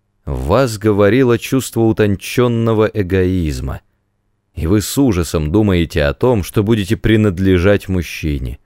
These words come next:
что вам придётся отречься от своей воли, подчиниться оскорбительному для вас условному превосходству. Если это так, вы показались бы мне тогда в тысячу раз прекраснее.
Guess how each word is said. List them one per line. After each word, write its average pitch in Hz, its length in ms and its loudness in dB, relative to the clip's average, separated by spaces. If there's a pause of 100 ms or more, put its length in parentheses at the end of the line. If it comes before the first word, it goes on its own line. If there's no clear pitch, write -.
(500)
что - 220 -4
вам 90 180 4
придётся 87 500 2
отречься 87 640 0
от 73 80 -2
своей 76 420 -2
воли, 73 460 -2 (500)
подчиниться 101 720 0
оскорбительному 98 1000 0
для 87 200 2
вас 101 260 2
условному 92 800 0
превосходству. - 1000 -6 (760)
Если 90 420 0
это 101 280 2
так, 117 400 0
вы 76 180 0
показались 123 580 0
бы 107 120 2
мне 104 180 0
тогда 98 540 2
в - 160 -16
тысячу 117 640 0
раз 101 220 0
прекраснее. 71 880 -6